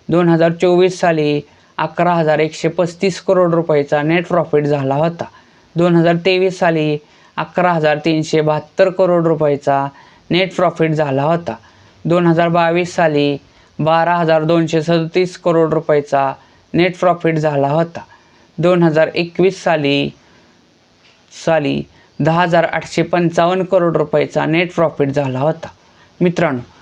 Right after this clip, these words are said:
कोणत्याही कंपनीचा अभ्यास करताना सहावा मुद्दा बघणे अत्यंत गरजेचे असते,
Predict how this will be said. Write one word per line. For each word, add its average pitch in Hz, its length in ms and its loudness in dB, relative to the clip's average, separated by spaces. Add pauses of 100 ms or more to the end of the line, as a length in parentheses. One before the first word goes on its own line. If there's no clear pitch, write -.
(240)
कोणत्याही 190 400 0
कंपनीचा 190 600 0
अभ्यास 175 340 0
करताना 170 480 0
सहावा 165 400 0
मुद्दा 185 320 2
बघणे 165 280 2
अत्यंत 160 420 -2
गरजेचे 160 460 0
असते, 147 580 0